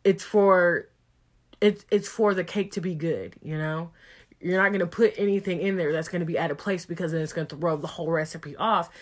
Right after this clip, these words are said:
and you're gonna have a disgusting, a di-, a disgusting cake. And that probably wasn't the best example, but oh well. <laughs> Oh, so yeah, and then just kind of leading off of that,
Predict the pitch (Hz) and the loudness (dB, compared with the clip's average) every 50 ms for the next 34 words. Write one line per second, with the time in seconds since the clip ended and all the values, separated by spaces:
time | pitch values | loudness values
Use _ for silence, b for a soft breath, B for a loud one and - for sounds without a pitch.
0 | B B B B - 175 175 170 170 165 175 180 160 147 151 151 151 - - - | B B B B -4 -2 0 0 0 0 0 0 -2 -2 -2 -4 -6 -6 -4 -4
1 | 156 147 - - 160 151 143 143 143 151 151 - _ _ _ _ _ _ _ _ | -4 -4 -4 -6 -8 -8 -6 -6 -8 -10 -12 -16 _ _ _ _ _ _ _ _
2 | _ - 170 170 175 175 170 - - 180 170 165 160 - - 156 151 - - 110 | _ -4 -2 0 0 0 -2 -2 -4 -4 -2 -2 -4 -2 -2 -2 -4 -4 -8 -12
3 | - - 151 - - - - _ b b b b b b b b b b b b | -12 -10 -12 -12 -12 -16 -20 _ b b b b b b b b b b b b
4 | b b b b b b b b _ _ _ _ _ - 165 165 170 180 185 - | b b b b b b b b _ _ _ _ _ -4 -2 0 2 2 2 2
5 | - - 175 170 156 156 151 151 156 147 151 143 147 151 - 147 143 143 139 139 | 2 0 0 2 2 2 0 0 -2 -6 -6 -6 -6 -6 -6 -8 -8 -6 -6 -6
6 | 151 147 147 165 196 226 247 240 214 196 208 160 - 208 - - - 294 294 - | -6 -4 2 4 6 6 6 6 8 6 6 6 6 4 4 2 -2 -10 -12 -14
7 | - B B B B B B B B B B _ _ _ _ _ B B B B | -18 B B B B B B B B B B _ _ _ _ _ B B B B
8 | B B B B _ 214 226 220 196 175 160 165 - 233 214 214 214 233 226 214 | B B B B _ 6 8 8 8 8 6 6 6 6 6 6 6 6 6 6
9 | 202 190 139 180 202 208 208 208 208 196 165 196 214 277 269 - - 254 269 247 | 6 6 4 4 4 4 4 4 4 2 0 0 0 0 -2 0 0 0 2 2
10 | 220 196 196 202 220 220 220 214 214 139 151 185 185 180 - 190 180 165 139 143 | 2 2 0 0 0 2 2 2 2 2 4 4 2 2 0 -2 -2 -2 -2 -4
11 | B B B B B B B B - 160 160 165 202 196 190 175 156 143 139 135 | B B B B B B B B -6 -4 -2 2 2 2 2 2 2 2 2 0
12 | - - - - - - - | -2 -4 -8 -10 -12 -12 -14